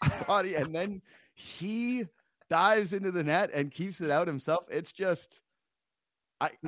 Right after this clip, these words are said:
like, I'm at a loss for words at this thing. I sat there, I went, "There's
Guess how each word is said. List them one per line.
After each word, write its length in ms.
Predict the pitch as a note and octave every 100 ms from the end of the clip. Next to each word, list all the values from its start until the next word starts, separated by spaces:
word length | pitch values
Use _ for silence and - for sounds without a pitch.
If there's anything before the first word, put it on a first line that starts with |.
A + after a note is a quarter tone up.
| D3
like, 160 | F#3 E3+
I'm 180 | F3+ G3
at 80 | G3
a 60 |
loss 320 | F3 E3+ G#3
for 140 | - F3+
words 440 | D3+ E3 D3 A2 -
at 160 | A2+
this 160 | C3 A#2+
thing. 240 | B2+ A2+ A#2
I 120 | C#3+
sat 380 | - F3+ F#3+ -
there, 340 | F#3 F3 E3 -
I 100 | C3+
went, 260 | C3+ B2+
"There's 180 | B2+ A2